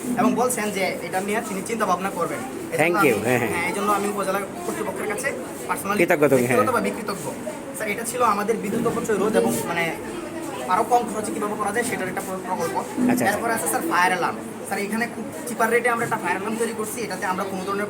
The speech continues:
Speaker 1: কোডিং আপাতত ইউজ করি নাই, কারণ কোডিং ইউজ করার মতো সময় আমরা পাই নাই। তবে এখানে আমরা
Speaker 2: ভবিষ্যতে
Speaker 1: যে
Speaker 2: করবে আর কি, আপডেট
Speaker 1: হ্যাঁ।
Speaker 2: যখন করবে।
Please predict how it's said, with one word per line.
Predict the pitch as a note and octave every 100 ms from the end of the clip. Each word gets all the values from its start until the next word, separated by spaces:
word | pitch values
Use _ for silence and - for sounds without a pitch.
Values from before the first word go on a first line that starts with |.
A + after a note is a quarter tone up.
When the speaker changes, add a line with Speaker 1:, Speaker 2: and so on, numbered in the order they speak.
| F#3
Speaker 1:
কোডিং | F3+ G3
আপাতত | F#3 F#3+ E3+
ইউজ | F#3 F#3 G3+
করি | F3+
নাই, | C#3+ A#2+
কারণ | E3+ F3+ - - E3+
কোডিং | F#3+ G3
ইউজ | F#3+ G3
করার | G3+
মতো | G3 G3
সময় | G#3+ A3
আমরা | D#3+ -
পাই | -
নাই। | F3 -
তবে | F#3 G#3 C4+ - - - G3
এখানে | A3 A#3+
আমরা | G3
Speaker 2:
ভবিষ্যতে | E3 G#3 - F#3
Speaker 1:
যে |
Speaker 2:
করবে | G3+ F3+
আর | D#3
কি, | C#3
আপডেট | C3+ D#3
Speaker 1:
হ্যাঁ। |
Speaker 2:
যখন | F3+ F3
করবে। | E3 D#3+